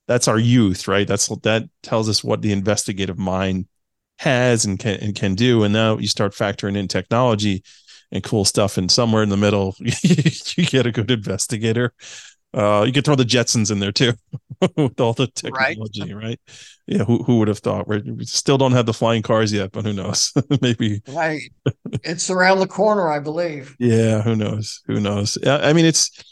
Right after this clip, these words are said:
Speaker 1: it, it's, it's good stuff, and I think also the, the ability, uh, for information sharing, I think, is a game changer too. Like, it's almost like the profession elevates itself because there's just so much content out there,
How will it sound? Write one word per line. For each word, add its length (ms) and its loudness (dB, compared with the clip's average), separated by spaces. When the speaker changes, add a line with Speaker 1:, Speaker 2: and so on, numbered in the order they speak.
Speaker 1:
it, 240 0
it's, 200 2
it's 160 0
good 200 2
stuff, 320 0
and 80 -2
I 80 4
think 300 0
also 500 2
the, 280 -6
the 160 0
ability, 580 -2
uh, 200 -4
for 200 -2
information 540 0
sharing, 520 0
I 80 0
think, 160 0
is 100 2
a 60 0
game 240 0
changer 320 -4
too. 460 -2
Like, 200 0
it's 140 2
almost 260 2
like 200 -2
the 220 0
profession 640 -2
elevates 480 0
itself 440 -6
because 320 -2
there's 160 -2
just 260 2
so 180 0
much 200 -2
content 440 -4
out 160 -10
there, 260 -2